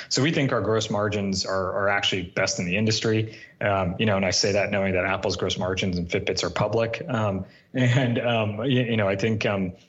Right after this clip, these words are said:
we feel pretty good about that, but we're also finding equally as good. And, you know, what I'm even more excited about is areas to invest in that can provide even more growth and value to consumers in the future.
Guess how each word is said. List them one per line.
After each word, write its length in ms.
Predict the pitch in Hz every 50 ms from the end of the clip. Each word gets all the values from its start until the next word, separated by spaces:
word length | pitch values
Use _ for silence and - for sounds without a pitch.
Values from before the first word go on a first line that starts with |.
| - - -
we 100 | 123 120
feel 180 | 117 - 120 104
pretty 200 | - 127 117 104
good 160 | 101 120 107
about 240 | 90 101 98 90 -
that, 240 | 104 101 123 123
but 80 | - 110
we're 200 | 104 107 101 117
also 200 | 127 127 - 117
finding 400 | 98 - 107 101 95 92 90 90 - _ _ _ -
equally 320 | 139 147 143 131 117 101
as 140 | 98 92 95
good. 280 | - 113 101 92 95 98
And, 280 | - 95 101 104 - -
you 100 | 135 117
know, 100 | 107 95
what 100 | 90 92
I'm 100 | 98 98
even 200 | 95 101 90 87
more 220 | 80 87 101 131 135
excited 400 | - - - 101 90 87 87 82
about 320 | 85 90 90 90 92 - - - - - -
is 160 | - 120 107 110
areas 320 | 113 113 107 104 98 -
to 80 | - 110
invest 340 | 101 92 98 95 - - -
in 80 | 101 95
that 180 | 101 98 95
can 140 | - 98 98
provide 340 | 87 95 90 87 90 87 87
even 180 | 87 85 90 87
more 200 | 90 92 87 87
growth 420 | 85 - 95 92 92 87 - - - -
and 140 | 123 110 104
value 460 | 98 92 92 92 95 92 90 90 90
to 180 | 92 - - 104
consumers 480 | - 95 95 - 95 92 95 95 -
in 80 | - -
the 60 | -
future. 420 | - - 104 107 - - 120 117